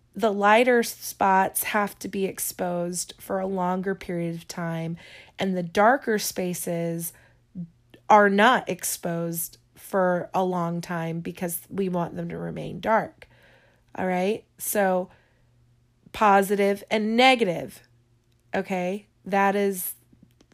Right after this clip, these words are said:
quite literally what it is. So I want you to think about this. Positive and negative, you need that negative to make the positive.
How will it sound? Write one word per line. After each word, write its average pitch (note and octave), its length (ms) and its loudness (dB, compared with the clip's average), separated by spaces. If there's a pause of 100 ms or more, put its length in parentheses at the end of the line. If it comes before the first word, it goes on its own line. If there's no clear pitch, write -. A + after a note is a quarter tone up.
quite G#3 320 4
literally F#3+ 520 0
what F3 200 -4
it G3+ 80 -4
is. - 500 -4 (880)
So D4+ 260 6
I D4+ 80 12
want F4 260 6
you F#4+ 120 4
to F4+ 80 2
think C#4 340 -4
about F3+ 360 0
this. - 440 -8 (1300)
Positive F4 640 4
and D#4 160 0
negative, F3+ 760 0 (420)
you B3+ 160 2
need B3+ 400 -2
that A#3 340 4
negative G3+ 920 0 (300)
to A3+ 140 -2
make G3 480 -2
the F#3 120 -10
positive. - 720 -8